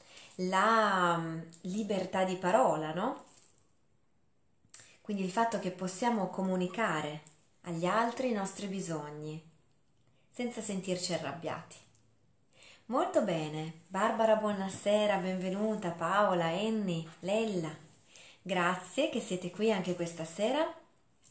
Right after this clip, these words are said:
Buonasera Ginevra, benvenuta. Ok,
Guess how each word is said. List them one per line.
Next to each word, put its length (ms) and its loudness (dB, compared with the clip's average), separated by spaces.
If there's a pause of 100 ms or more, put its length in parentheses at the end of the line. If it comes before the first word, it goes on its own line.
(960)
Buonasera 600 -2
Ginevra, 720 -4 (480)
benvenuta. 920 -6 (2500)
Ok, 960 -4